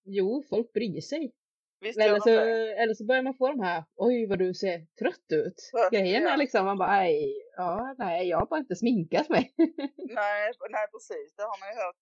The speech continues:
Speaker 2: det har jag hört ganska många gånger. <laughs> Alltså, "Åh, vad trött du ser ut." Eller, "Vad sur du ser ut, bara för att du inte ler." När du
Speaker 1: Ja,
Speaker 2: har
Speaker 1: så
Speaker 2: fått liksom,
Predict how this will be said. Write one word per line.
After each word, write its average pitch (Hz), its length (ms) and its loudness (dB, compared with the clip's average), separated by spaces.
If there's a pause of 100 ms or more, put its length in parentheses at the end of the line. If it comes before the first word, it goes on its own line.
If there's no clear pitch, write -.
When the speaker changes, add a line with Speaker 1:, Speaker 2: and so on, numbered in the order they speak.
Speaker 2:
det 214 140 -10
har 202 140 -2
jag 185 60 -6 (180)
hört 196 160 -2 (100)
ganska 180 200 -14 (100)
många 156 180 -16 (100)
gånger. 156 240 -18 (120)
<laughs> - 420 -20 (580)
Alltså, - 220 -12 (220)
"Åh, 262 160 -6
vad 170 140 -6
trött 160 300 -8
du - 40 -20 (100)
ser 78 200 -12
ut." - 100 -20 (600)
Eller, 226 240 -4
"Vad 196 80 -10 (100)
sur 208 280 -6
du 170 140 -14
ser 160 160 -10
ut, 156 140 -16
bara 185 140 -10
för 185 80 -20
att - 100 -20
du 190 80 -20
inte 190 120 -18 (120)
ler." 110 200 -4 (540)
När - 160 -2
du 220 120 2
Speaker 1:
Ja, 214 80 2 (220)
Speaker 2:
har 175 160 -2
Speaker 1:
så - 20 -4 (100)
Speaker 2:
fått 185 220 0
liksom, - 220 -16